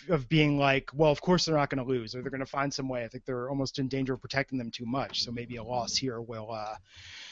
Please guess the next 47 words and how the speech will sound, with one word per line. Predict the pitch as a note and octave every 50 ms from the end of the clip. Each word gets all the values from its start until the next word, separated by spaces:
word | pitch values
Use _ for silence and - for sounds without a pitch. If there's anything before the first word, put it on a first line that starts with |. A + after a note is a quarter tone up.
| - - - -
you | F3+ D#3+
know, | D#3
give | C#3+ D#3+ D3
some | - D#3 D#3+
more | D3+ C#3
credibility | - - - D#3 C#3+ G#2+ C3 C3+ D#3 D#3 C3+ A#2+
to | - -
their | G#2+ G#2+
matches | G2+ G2+ G2+ G#2 - - A2+ G#2+
going | - A#2 G#2 G#2+ G2+
forward. | - - F2+ F2+ - - - - - - - - _ _ _ _ _ - _ _ C#3 C#3 - _
But, | - E3 D#3 D#3 D#3
uh, | E3 E3 E3 D#3+ D#3+ D#3 D#3 D#3 D#3 D3+ C#3+ D3 - -
uh, | F#3+ F#3 F#3 F3+
Rusev | D#3+ D#3 F#3+ G#3+ - - A#3
versus | F3 F#3 G#3 - - F3+ D3
Roman | D#3+ E3+ E3+ E3+ D#3+
Reigns | D#3 D#3 D#3 D#3
for | - - D3+
the | C3+ C#3
U | C#3 C#3 C#3
S | B2 -
Championship. | - - D3 C#3+ C#3 C3+ B2+ A2 A2 - A#2 G#2+ - -
I | B2+
know | C3+ C#3 C3
we | C3+
talked | B2+ C#3 C3+ C3+ -
about | C3+ C#3 -
this | C3+ - -
extensively | - - - - - - - - F#3+ G3 F#3 - F3+ D3+ C#3+ C3+ C3+ C3 B2+ C3+ -
on | C#3+ C#3+ C3+ C3 B2
our | B2+
Monday | C3+ C3 B2+ C3
Night | C3 B2+ B2
Raw | B2 C3 B2+ C3
recap | B2 C3+ C3 - C3 C3 -
with | - - -
Matt | C#3 C3 B2 B2
Morgan, | C3 C3 D#3 E3 C#3+ C3 A#2 F3+ F3+ F3+ F3+ - - - - - -
but | D#3 -
David, | D#3+ E3 F3 F3+ E3
what | D#3+ F3+ G3
are | G#3+
your | G#3 A#3
thoughts | A#3 - A#2 G2+ G2+ -
on | G#2+ G2+ G2
this? | - - - -